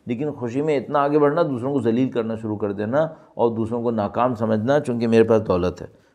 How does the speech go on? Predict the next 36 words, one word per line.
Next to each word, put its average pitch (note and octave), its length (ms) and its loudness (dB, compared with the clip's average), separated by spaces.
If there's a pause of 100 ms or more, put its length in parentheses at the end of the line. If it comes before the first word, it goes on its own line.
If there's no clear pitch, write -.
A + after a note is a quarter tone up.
(140)
یہ F#2+ 220 -2
غلط F2 340 0
ہے۔ G#2 40 -12 (680)
فرمایا F3 380 8 (220)
یہ D#3 120 4
جو E3 100 6
قوم F3+ 340 8
تھی F#3 120 0
اس F#3+ 160 4
نے G3+ 60 2
نصیحت G#3 520 8
کی، D#3+ 120 0
کہا، E3 300 4
"وَابْتَغِ C#3+ 880 6
فِي F3+ 280 -2
مَا A3 160 6
آتَاكَ C3 560 4
اللَّهُ E3+ 500 8
الدَّارَ A#2+ 380 4
الْآخِرَةَ"، G#2 680 -2 (680)
دیکھو C3 400 2 (300)
جو A2+ 160 -4
خدا A2+ 280 0
نے E3 80 -2
تمہیں A#2+ 280 -6
دیا G2+ 300 -2
ہے G2+ 40 -6
نا، C3 140 -10 (380)
اس G#2+ 100 -14
سے - 220 -6
اپنے A2 240 -6 (140)
آخرت A#2+ 540 -2
کا A#2+ 80 0
گھر G#2 240 -4
سنوار F2+ 460 -8
لو۔ F2+ 160 -16